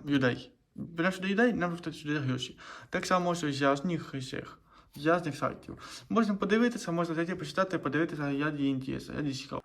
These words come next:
Ось, друзі, я вам розповів ті способи заробітку, де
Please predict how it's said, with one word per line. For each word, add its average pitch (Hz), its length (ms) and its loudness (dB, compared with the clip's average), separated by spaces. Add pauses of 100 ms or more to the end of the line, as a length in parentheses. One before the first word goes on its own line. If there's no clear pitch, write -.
Ось, 226 180 4
друзі, 180 280 -2
я 175 100 2
вам 185 80 0
розповів 165 480 0
ті 170 180 4
способи 151 440 -2
заробітку, 143 500 -4
де 135 500 2